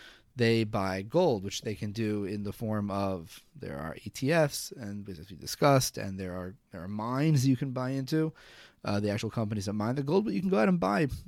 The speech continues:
bullions and bars and just store them in your house or hopefully into a, some sort of safe. And some people use this as an, as a strategy to offset inflation.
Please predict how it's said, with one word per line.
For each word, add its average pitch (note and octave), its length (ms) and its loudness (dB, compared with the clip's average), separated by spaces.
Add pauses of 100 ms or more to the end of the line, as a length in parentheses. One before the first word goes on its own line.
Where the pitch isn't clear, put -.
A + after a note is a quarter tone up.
(140)
bullions C3+ 520 4
and C#3 120 2
bars A2+ 360 4
and A#2+ 80 0
just B2+ 180 -2
store F#3+ 280 -2
them G2 260 -4
in A2+ 120 -2
your A#2 360 -2 (320)
house B2+ 440 0
or C#2+ 140 -4 (480)
hopefully G#2 340 -4
into F#2+ 360 -4
a, C#2+ 80 -6
some G#2+ 160 -8
sort - 160 -6
of - 60 -10
safe. - 420 0 (1900)
And C#3 240 2
some F3 120 6
people F#3 200 8
use F3+ 240 8
this C#3+ 140 8
as B2 100 4
an, B2+ 140 4
as A#2+ 160 6
a A#2 40 4
strategy C#3+ 680 8
to A2 80 4
offset G#2+ 340 2
inflation. A2 600 2